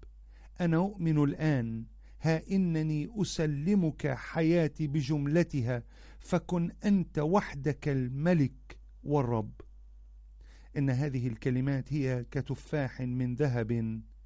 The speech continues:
في مصوغ من فضة. وأنت أيها المؤمن، لماذا لا تقول شيئا من هذا القبيل؟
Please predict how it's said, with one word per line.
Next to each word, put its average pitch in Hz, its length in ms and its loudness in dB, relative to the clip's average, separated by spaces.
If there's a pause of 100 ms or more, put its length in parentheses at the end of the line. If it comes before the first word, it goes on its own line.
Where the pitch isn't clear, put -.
(300)
في 151 260 -2
مصوغ 117 640 0 (460)
من 131 180 -2
فضة. 95 420 -8 (920)
وأنت 143 440 0
أيها 131 380 -2
المؤمن، 127 600 0 (760)
لماذا 160 500 2
لا 143 140 2
تقول 143 460 -2
شيئا 131 720 -2 (800)
من 131 200 0
هذا 127 240 2
القبيل؟ 135 640 -2